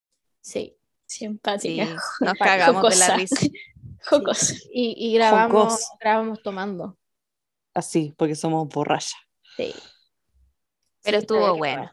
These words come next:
Speaker 1: estuvo bueno, es que estuvo bueno, estuvo bueno.
Speaker 4: Estuvo bueno.
Speaker 1: Sí.
Speaker 4: Muy fancy, me gusta.
Speaker 1: Sí.
Speaker 2: Bueno,
Speaker 4: Des-
Speaker 2: y al día siguiente de nuestra colaboración Ebrias,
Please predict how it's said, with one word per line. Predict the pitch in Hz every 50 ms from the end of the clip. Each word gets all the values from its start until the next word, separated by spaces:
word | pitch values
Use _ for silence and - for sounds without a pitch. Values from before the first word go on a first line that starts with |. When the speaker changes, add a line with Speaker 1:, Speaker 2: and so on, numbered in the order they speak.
| _ -
Speaker 1:
estuvo | - 214 214 214 202
bueno, | 170 - 98 90 76 - - -
es | 208
que | -
estuvo | - - 254 262 262 240
bueno, | 247 294 262 233
estuvo | - _ - - -
bueno. | - - - - _ _ _ _ _
Speaker 4:
Estuvo | - 185 175 175 170 165
bueno. | 143 151 143 - - - - - - - 165 - _ _ _ _ _ _ _ _ _ _
Speaker 1:
Sí. | - - - -
Speaker 4:
Muy | 185 202 214 208
fancy, | - 180 160 160 156 156 - - 156
me | 156 156
gusta. | 156 147 147 147 _ - 156 151 _ _ _ _ _ _ _
Speaker 1:
Sí. | _ - - - 196 - - - - - - _ _ _ _ _ _ _
Speaker 2:
Bueno, | - 220 226 226 226 220 202
Speaker 4:
Des- | 190 180 - - -
Speaker 2:
y | 285 359 392 466 440 - - -
al | - 226 247 233 233 233 220 247
día | 285 403 622 679 719 -
siguiente | - - 277 240 214 269 466 719 - - 349 - - 220
de | 220 220 214 208
nuestra | 208 233 233 - 254 247 240 240 _
colaboración | - 453 480 440 427 381 359 349 359 349 - - - 311 349 403 415 403 _ _ _ _ _ _ _ _ _ _ _ _ _
Ebrias, | - 311 294 226 208 202 202 202 247 339 - - - - - -